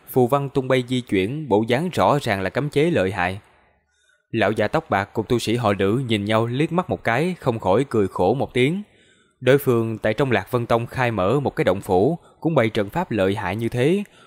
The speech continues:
bọn họ thân là chủ nhân nơi đây mà một tia cảm ứng cũng không có,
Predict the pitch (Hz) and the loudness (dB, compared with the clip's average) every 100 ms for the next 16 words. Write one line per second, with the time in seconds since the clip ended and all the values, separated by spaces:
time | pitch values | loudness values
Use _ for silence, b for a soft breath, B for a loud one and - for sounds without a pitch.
0 | b 117 113 117 104 110 156 123 95 104 | b 0 2 4 4 4 2 0 2 0
1 | 147 131 123 117 120 117 120 117 117 - | 2 0 0 2 2 0 -4 0 0 2
2 | 160 151 107 127 143 185 156 120 117 107 | -2 0 -2 0 -2 -2 -4 -2 -2 0
3 | 113 135 196 | 0 2 -2